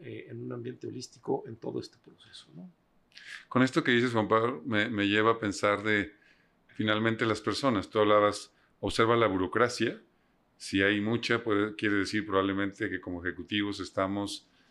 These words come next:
Speaker 2: siendo complacientes, las cosas son un poco más lentas. Eso implicaría que hay que trabajar con, conmigo mismo o con las personas para poder siquiera verlo.
Speaker 1: Correcto.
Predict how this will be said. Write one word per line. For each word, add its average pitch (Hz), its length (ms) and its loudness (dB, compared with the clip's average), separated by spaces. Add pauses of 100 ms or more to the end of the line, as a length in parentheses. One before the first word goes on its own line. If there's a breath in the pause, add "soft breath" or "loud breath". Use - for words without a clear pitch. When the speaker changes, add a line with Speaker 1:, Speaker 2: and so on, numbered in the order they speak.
(180 soft breath)
Speaker 2:
siendo 98 360 0
complacientes, 110 1080 -4
las 90 160 -10
cosas 95 280 -8
son 95 180 -8
un 90 240 -10
poco 95 260 -8
más 92 200 -8
lentas. 107 500 -4 (720 loud breath)
Eso 120 160 0
implicaría 113 760 2
que 95 220 -2
hay 98 160 0
que 120 140 -2
trabajar 101 640 2 (1080)
con, 87 440 -6
conmigo 101 440 -2
mismo 113 520 -2
o - 140 -2
con 92 140 -6
las 87 140 -6
personas 110 720 -2 (580 soft breath)
para 95 220 0
poder 110 520 0 (320)
siquiera 131 400 0
verlo. 101 460 0 (340)
Speaker 1:
Correcto. - 460 -12